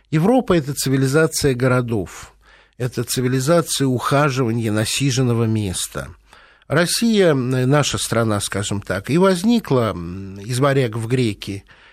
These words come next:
И наша цивилизация — это дорога, это движение, это бесспорно пространство. Поэтому, э, с одной стороны,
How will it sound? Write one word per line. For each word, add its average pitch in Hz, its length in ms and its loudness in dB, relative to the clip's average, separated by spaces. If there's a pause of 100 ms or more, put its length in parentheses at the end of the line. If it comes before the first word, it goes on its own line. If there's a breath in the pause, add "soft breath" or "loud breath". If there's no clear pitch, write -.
(140)
И 175 280 0
наша 180 360 2
цивилизация — 180 800 2
это 160 160 0
дорога, 135 760 0 (160)
это 147 220 0
движение, 101 960 -2
это 139 200 -4
бесспорно 135 520 0
пространство. 85 920 -6 (680 soft breath)
Поэтому, 185 720 2 (420 soft breath)
э, 156 460 4
с - 160 0
одной 180 320 4
стороны, 117 720 0